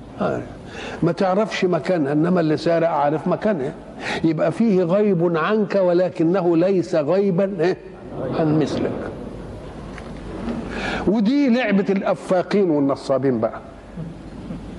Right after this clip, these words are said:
الجن يسخروه ولا بتاعه يعرف، يقول لك: "ما هي ما دام معلومة عندي، دي مسألة سهلة". وفيه غيب عنك وعن مثلك،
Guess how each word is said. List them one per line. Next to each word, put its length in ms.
الجن 480
يسخروه 640
ولا 240
بتاعه 360
يعرف، 220
يقول 140
لك: 120
"ما 100
هي 60
ما 100
دام 260
معلومة 400
عندي، 400
دي 60
مسألة 380
سهلة". 420
وفيه 460
غيب 520
عنك 380
وعن 540
مثلك، 800